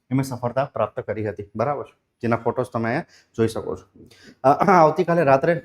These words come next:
ગુજરાત ગૌણ સેવા પસંદગી મંડળ દ્વારા એક આ સુધારા જાહેરાત દર્શાવવામાં આવી છે. હવે જો, ગ્રુપ એની ફુલ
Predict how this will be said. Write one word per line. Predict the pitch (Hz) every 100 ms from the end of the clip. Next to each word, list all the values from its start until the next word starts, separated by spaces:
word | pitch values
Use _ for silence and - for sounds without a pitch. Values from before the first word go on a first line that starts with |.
| 139
ગુજરાત | 135 139 156
ગૌણ | 139
સેવા | 147 160
પસંદગી | 139 135 143 151
મંડળ | 135 143
દ્વારા | 139 135 143
એક | 143
આ |
સુધારા | - 123 123 151
જાહેરાત | 135 120 131 139
દર્શાવવામાં | 123 - 131 123 117
આવી | 113
છે. | - _ _ _ _
હવે | 135 139
જો, | 110 - _ _
ગ્રુપ | 135 156 226
એની | 135 185 208 202
ફુલ | - 214 208